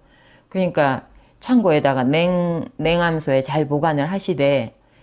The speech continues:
어, 싹이 나면 싹 난 거는 좀 깊이 파버리면 되는데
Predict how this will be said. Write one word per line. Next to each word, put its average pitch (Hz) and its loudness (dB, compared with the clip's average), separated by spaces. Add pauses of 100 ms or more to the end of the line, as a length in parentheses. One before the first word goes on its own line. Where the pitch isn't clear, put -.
(460)
어, 143 0
싹이 185 0
나면 170 0
싹 202 -2
난 254 4
거는 185 2
좀 160 0
깊이 220 -4
파버리면 185 0
되는데 135 -2